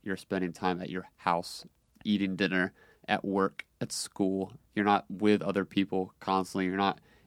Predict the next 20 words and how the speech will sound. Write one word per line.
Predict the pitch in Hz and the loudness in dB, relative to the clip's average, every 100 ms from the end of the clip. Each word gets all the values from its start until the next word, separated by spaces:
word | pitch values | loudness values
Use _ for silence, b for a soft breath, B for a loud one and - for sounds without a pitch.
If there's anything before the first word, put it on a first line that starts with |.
| - | 0
in | 117 104 | 2 4
the | |
marketplace | 95 92 95 - - - 95 92 - - | 0 4 4 2 -10 -2 0 0 -4 -6
constantly. | 95 92 - 92 90 92 | -2 -2 -4 -6 -4 -6
So | - | -6
you | 95 98 | -2 0
don't | 98 - | 0 0
always | 101 98 90 | 0 0 0
have | - 101 98 90 b b b b - | 2 4 4 2 b b b b 0
opportunity | 104 95 - 104 98 95 | 0 0 2 4 4 2
to, | 87 - - 113 104 98 - _ _ _ _ - | 0 -2 4 6 6 2 -6 _ _ _ _ -8
to | - 104 92 87 | 0 2 2 0
enact, | 107 98 98 95 - - - | 0 6 6 6 0 -10 -2
I | 92 | 2
guess, | 95 90 - | 2 0 -6
good | - 98 92 82 | 0 2 2 0
and | 95 | -6
conversations | 90 92 92 90 92 90 90 95 | 0 0 0 -2 -2 -2 -6 -8
and | 90 | -8
change | - 95 92 90 - | -2 0 0 -2 -6